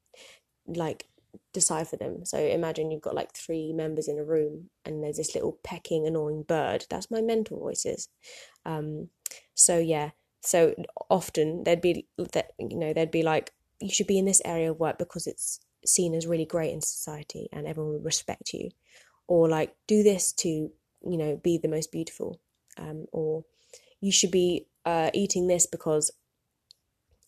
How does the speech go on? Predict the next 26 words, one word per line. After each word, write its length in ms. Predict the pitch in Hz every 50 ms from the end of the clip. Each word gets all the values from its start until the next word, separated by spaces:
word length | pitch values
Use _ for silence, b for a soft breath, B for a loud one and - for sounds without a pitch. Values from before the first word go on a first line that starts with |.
| _ _
it 100 | 185 175
will 60 | 175
make 220 | 175 165 160 160 175
you 60 | 160
feel 340 | - - 170 165 160 156 156
really 200 | 165 165 160 160
good 220 | - 165 156 151
and 240 | 151 151 151 151 156
there's, 140 | 156 156 -
there's 200 | - 170 160 -
so 140 | 170 160
many, 340 | 160 156 160 156 151 - - _
like, 240 | - 170 143 - - -
scientific 680 | - - 165 160 156 151 - 165 - - - - - b b b b b b b b _
backing 520 | - 175 165 - - 160 143 143 151 147 - - _ _
to 100 | - -
prove 320 | - - 165 160 147 -
it." 180 | - 78 - - _ _ _ _ _ _ _ _ _ _
But 260 | - 170 151 - - - _
I 140 | 170 170 165
know 260 | 165 165 165 160 156
that 260 | 156 160 131 - - _ _ _ _ _ _
that 260 | - 190 175 165 - -
might 220 | 170 165 - -
not, 200 | - 175 175 - - - -
not 180 | 175 - -